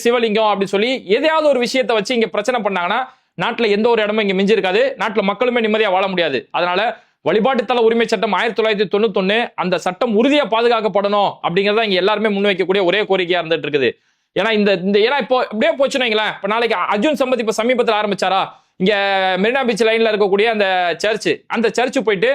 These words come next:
இது ஏற்கனவே கோவில் இடமா இருந்துச்சு, இது ஆக்கிரமிச்சு தான் இங்க சர்ச் கட்டியிருக்கிறாங்கன்னு சொல்லி அர்ஜுன் சம்பத் சமீபத்துல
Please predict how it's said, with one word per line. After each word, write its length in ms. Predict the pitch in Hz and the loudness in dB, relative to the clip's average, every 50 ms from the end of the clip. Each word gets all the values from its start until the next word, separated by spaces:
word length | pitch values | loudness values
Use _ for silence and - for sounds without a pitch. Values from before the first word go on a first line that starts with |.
| 277 - _ _ _ - | -2 -6 _ _ _ 0
இது 100 | 208 202 240 233 | 2 4 4 4
ஏற்கனவே 240 | 240 233 233 240 226 226 | 4 2 2 0 0 2
கோவில் 240 | 220 240 262 240 226 | 2 4 4 2 2
இடமா 200 | 214 208 208 202 190 | 0 0 0 0 0
இருந்துச்சு, 300 | 180 175 160 - 185 170 156 131 160 | 0 -2 -2 0 -2 -2 0 0 0
இது 80 | 185 190 | 0 0
ஆக்கிரமிச்சு 400 | 185 214 196 233 220 214 190 220 208 | 0 0 0 0 0 0 0 0 0
தான் 100 | 220 208 | 2 2
இங்க 100 | 202 185 - | 0 0 0
சர்ச் 180 | 202 226 202 233 208 | -2 -2 -2 -2 -2
கட்டியிருக்கிறாங்கன்னு 500 | 208 196 196 190 180 185 180 180 175 - | 0 0 0 0 0 0 0 0 -2 0
சொல்லி 160 | 180 185 220 262 254 - _ _ _ - - | 0 0 0 0 -2 -4 _ _ _ -6 -2
அர்ஜுன் 260 | 196 226 233 294 269 208 | 0 0 2 2 2 2
சம்பத் 220 | 262 233 233 - 233 | 0 0 0 0 0
சமீபத்துல 420 | 226 262 285 254 254 220 233 233 | 0 2 2 2 2 2 2 2